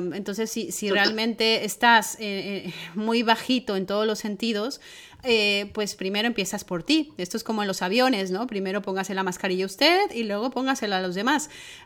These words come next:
Speaker 1: Eh, porque luego está el
Speaker 2: Me
Speaker 1: fal-
Speaker 2: encanta ese
Speaker 1: <laughs> Claro, es que luego está, si no, el falso, el falso,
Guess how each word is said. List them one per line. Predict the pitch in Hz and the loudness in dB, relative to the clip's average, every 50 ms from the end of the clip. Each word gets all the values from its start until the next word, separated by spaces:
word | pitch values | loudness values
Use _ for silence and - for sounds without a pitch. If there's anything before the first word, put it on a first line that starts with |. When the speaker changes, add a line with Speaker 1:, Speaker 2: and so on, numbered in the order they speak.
| _ | _
Speaker 1:
Eh, | - 247 220 208 202 196 196 190 | -4 -2 0 2 2 2 0 0
porque | 190 196 196 - 208 | -4 -6 -4 -2 0
luego | 208 220 247 | 2 2 2
está | 254 - - 233 | 2 4 4 4
el | 208 | 4
Speaker 2:
Me | 190 185 | 6 8
Speaker 1:
fal- | 185 226 220 233 214 | 10 10 10 10 8
Speaker 2:
encanta | 214 220 | 6 4
ese | 220 - - 214 - - - - - - | 2 2 0 -2 -4 -8 -16 -14 -4 2
Speaker 1:
<laughs> | 302 285 - - - 349 330 - - 294 330 - - - - _ - - - - _ - - 311 392 494 494 - - 403 311 - | 2 2 2 2 2 2 2 2 0 -4 -2 -2 -4 -10 -14 _ -20 -20 -20 -20 _ -10 -8 -6 -4 -4 -2 -2 -2 -4 -4 2
Claro, | - 254 311 370 349 | 6 8 8 8 8
es | 240 - | 4 2
que | - 269 247 | 2 0 2
luego | 247 269 269 294 | 2 4 2 2
está, | 330 - - 320 | 2 2 0 0
si | 311 - 311 | 2 2 2
no, | 294 294 | 2 2
el | 294 311 | 2 0
falso, | 311 - 269 277 285 - - 339 330 302 - | 2 2 2 2 2 0 0 2 2 2 2
el | - 240 233 226 | 0 -4 -4 -2
falso, | - 240 240 254 247 - - 320 320 311 311 311 302 294 285 254 247 240 214 190 - | 0 0 0 0 0 -2 -2 0 0 2 2 2 2 2 2 2 2 0 -2 -4 -6